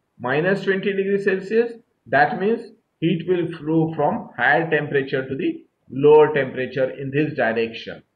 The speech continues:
Neglect the convection effects in the air gap. In this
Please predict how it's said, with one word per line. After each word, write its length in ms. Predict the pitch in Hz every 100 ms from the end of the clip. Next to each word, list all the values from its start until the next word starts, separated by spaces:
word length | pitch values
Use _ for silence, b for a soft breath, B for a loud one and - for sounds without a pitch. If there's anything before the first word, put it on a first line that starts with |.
| _ _ _ _ _ _ -
Neglect 580 | 147 190 202 233 240 247
the 220 | 226 -
convection 920 | 165 165 170 196 160 - 208 214 -
effects 640 | 165 165 160 185 202 - - _ _ _ _ _
in 260 | 165 185 190
the 260 | 214 - -
air 360 | 170 170 156 131
gap. 480 | 113 98 - - _ _ _ _ _ _ _
In 180 | 160 180
this 280 | 226 247